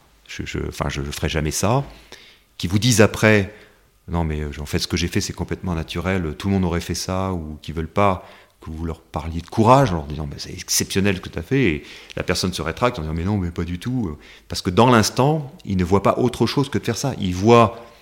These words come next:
son, son meilleur camarade, ou quelqu'un qu'il apprécie beaucoup, blessé, là, bah, il, il se met à quatre pattes, il prend un filet de, de, de brancardage, il rampe, euh, sous les balles, et il va le chercher, il le sangle,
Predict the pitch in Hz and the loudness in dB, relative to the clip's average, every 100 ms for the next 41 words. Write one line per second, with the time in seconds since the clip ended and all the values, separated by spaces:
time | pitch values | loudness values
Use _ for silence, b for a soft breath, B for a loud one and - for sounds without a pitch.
0 | B B B - - 78 76 85 85 101 | B B B -14 -12 -10 -8 -2 2 6
1 | 107 - 98 98 98 104 101 80 87 - | 6 6 4 6 6 4 2 -2 -4 -2
2 | 95 - 80 - 87 98 90 107 - 107 | -4 -2 -6 -6 -6 -2 2 2 2 -2
3 | 95 98 95 107 104 98 131 156 B B | 2 0 2 2 2 4 4 2 B B
4 | B 80 71 78 78 82 82 87 98 95 | B -8 -6 -6 -6 -6 -6 -6 -6 -6
5 | 92 - 92 87 85 82 - 143 139 90 | -6 -2 2 2 2 0 4 4 4 0
6 | 87 - 90 80 - 92 92 82 82 80 | 0 0 0 0 -2 0 0 -2 -2 -4
7 | 85 90 87 85 85 98 135 135 90 90 | -6 -4 -2 -2 0 4 4 4 2 4
8 | 131 147 95 85 80 - 87 101 139 120 | 6 6 2 0 -2 -2 2 4 4 4
9 | 90 87 82 87 - 135 131 92 90 131 | 0 -2 -4 -6 -2 0 0 -2 -2 2
10 | 147 | 2